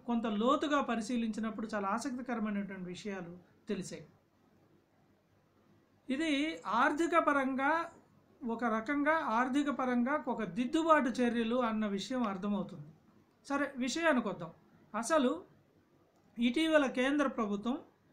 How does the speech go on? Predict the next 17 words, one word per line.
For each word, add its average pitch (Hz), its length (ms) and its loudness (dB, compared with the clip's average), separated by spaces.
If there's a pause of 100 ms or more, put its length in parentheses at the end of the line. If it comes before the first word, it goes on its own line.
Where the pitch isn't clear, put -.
(180)
ఈ 262 180 2
బడాబాబులు 262 840 4
బ్యాంకులకి 254 640 0
బకాయి 233 500 0
ఉన్నటువంటి 226 480 -2
అరవై 240 320 0
ఎనిమిది 247 380 2
వేల 233 240 0
ఆరు 220 360 0
వందల 226 320 0
ఏడు 214 320 -2
కోట్ల 269 460 0
రూపాయలని 214 720 -2 (840)
write 233 360 2
off 311 260 2
చేస్తున్నట్టుగా 233 600 0
ప్రకటించాయి. 202 640 -6